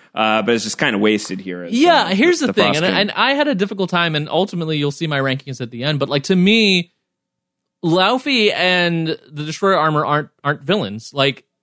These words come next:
Speaker 2: in the other movies, you had opportunities to be like, "Okay, this is how these are actual villains in here," but Loki is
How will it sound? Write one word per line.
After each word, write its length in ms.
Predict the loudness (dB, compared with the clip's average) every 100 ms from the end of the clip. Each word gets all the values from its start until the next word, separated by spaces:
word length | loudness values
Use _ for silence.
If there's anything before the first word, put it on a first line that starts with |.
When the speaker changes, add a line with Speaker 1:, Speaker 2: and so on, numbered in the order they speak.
| _
Speaker 2:
in 120 | 2
the 120 | 4 4
other 220 | 2 2
movies, 360 | 2 2 0
you 120 | 0 0
had 220 | 0 0
opportunities 400 | -2 -2 -4 -4
to 60 |
be 80 | -2
like, 140 | -2 -2
"Okay, 280 | -2 -2
this 180 | -2 -2
is 160 | -6 -2
how 380 | 0 2 0 -2
these 220 | -4 -6
are 60 | -6
actual 400 | -10 -12 -12 -8
villains 300 | -6 -4 -6
in 80 | -6
here," 160 | -8
but 260 | -4 -4 -4 _ _ _ -4
Loki 540 | 2 2 2 0 -2
is 520 | 0 2 4 2 -2